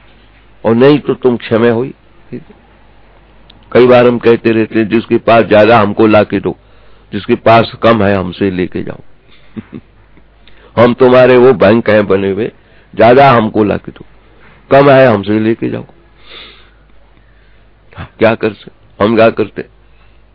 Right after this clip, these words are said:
यही करते रहे, छूते रखते नहीं। ज्यादा है लाओ, ईमानदारी से लाओ, तुम बच्चे हो हमारे।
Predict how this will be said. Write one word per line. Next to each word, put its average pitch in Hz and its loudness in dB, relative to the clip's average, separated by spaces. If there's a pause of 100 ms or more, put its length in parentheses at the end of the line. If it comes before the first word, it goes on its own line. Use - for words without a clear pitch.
(300)
यही 110 2
करते 98 -6
रहे, 110 -10 (520)
छूते 113 -4
रखते 113 -4
नहीं। 120 -6 (200)
ज्यादा 117 4
है 117 2
लाओ, 120 2 (1600)
ईमानदारी 117 2
से 117 -2
लाओ, 120 0
तुम - -20 (340)
बच्चे 107 -2
हो 113 0
हमारे। 113 -12